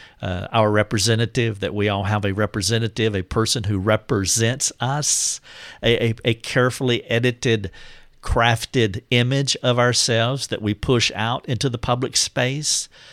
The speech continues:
hoping that people will like our representative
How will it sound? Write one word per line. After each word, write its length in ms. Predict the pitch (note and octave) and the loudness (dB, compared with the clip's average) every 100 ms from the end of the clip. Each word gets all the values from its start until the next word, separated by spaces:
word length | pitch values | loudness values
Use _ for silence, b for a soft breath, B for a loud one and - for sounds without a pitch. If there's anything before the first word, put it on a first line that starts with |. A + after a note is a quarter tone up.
| B - | B 0
hoping 280 | C3 C#3 B2 | 2 2 0
that 120 | A2+ | 2
people 320 | B2+ A#2+ A#2 | 0 2 2
will 200 | A2+ G#2 | 2 2
like 300 | G#2+ A#2+ B2+ | 2 0 -2
our 300 | - A#2+ A#2 | 0 4 4
representative 1300 | G#2+ A#2 A#2 A#2+ G#2+ G#2+ A#2 C3 B2 C#3 C#3 D#3+ C#3+ | 4 2 4 2 2 2 2 0 -2 -2 -2 -4 -8